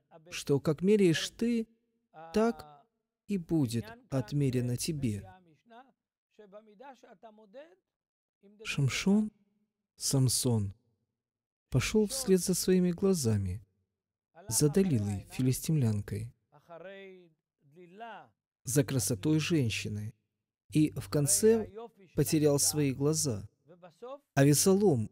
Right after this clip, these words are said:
гордился своими красивыми волосами,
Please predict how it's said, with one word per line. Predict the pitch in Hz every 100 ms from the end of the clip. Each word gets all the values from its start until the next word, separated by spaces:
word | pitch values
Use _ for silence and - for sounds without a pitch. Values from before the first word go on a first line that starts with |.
| -
гордился | 117 120 123 135 139 -
своими | - 131 127
красивыми | - 135 - 131 123 113
волосами, | 120 120 - 185 202 185